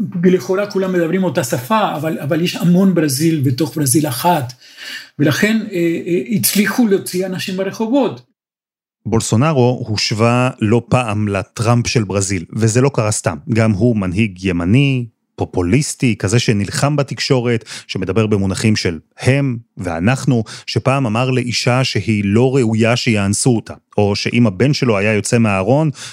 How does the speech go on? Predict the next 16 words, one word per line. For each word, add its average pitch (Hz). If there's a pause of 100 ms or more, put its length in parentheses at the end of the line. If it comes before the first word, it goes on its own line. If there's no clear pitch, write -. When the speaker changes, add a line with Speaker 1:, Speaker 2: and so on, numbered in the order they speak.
(160)
Speaker 2:
הוא 95
היה 117
מגרש 117
אותו 117
מהבית. 92 (380)
בולסונארו 117
צבר 101 (260)
כוח 98 (160)
אדיר 117
בברזיל. 82 (480)
כשהוא -
נכנס 143
לתפקיד 127
באלפיים 104
ותשע 151
עשרה, 110